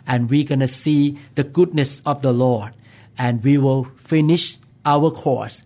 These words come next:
and get to the finish line. Make sure you let the Word of God and the Holy Spirit renew your mind every day and wipe your slate clean. Wipe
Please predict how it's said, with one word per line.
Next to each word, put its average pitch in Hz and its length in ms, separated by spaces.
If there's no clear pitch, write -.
and 120 260
get 185 260
to 160 100
the 127 100
finish 139 400
line. 117 400
Make 165 280
sure 220 500
you 113 160
let 110 500
the 185 80
Word 185 160
of 185 120
God 170 400
and 131 340
the 120 80
Holy 180 260
Spirit 131 480
renew 151 400
your 143 180
mind 127 460
every 156 360
day 113 400
and 107 280
wipe 156 340
your 139 160
slate 143 480
clean. 113 420
Wipe 143 420